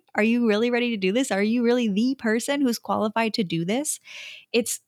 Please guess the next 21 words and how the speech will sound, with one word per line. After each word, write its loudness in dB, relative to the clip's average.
human 2
nature 0
for 0
our 2
brains 0
to -2
try -2
to 0
keep -4
us 2
safe -2
from -4
an -2
unknown 0
situation 0
and 0
where 2
there 4
might 2
potentially 2
be 0